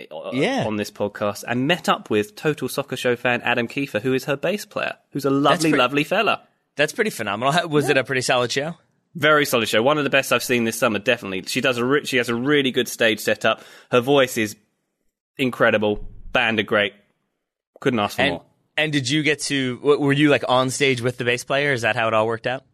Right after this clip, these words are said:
Speaker 1: Yeah, I took, I took over for a few songs.
Speaker 2: Oh,
Speaker 1: No big
Speaker 2: good.
Speaker 1: deal.
Speaker 2: <laughs>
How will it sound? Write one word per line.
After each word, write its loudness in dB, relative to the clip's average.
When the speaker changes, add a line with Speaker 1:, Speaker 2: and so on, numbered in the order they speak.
Speaker 1:
Yeah, 4
I 2
took, 0
I 2
took -2
over 0
for -8
a -6
few 0
songs. 0
Speaker 2:
Oh, 4
Speaker 1:
No 2
big 0
Speaker 2:
good. 0
Speaker 1:
deal. 2
Speaker 2:
<laughs> -14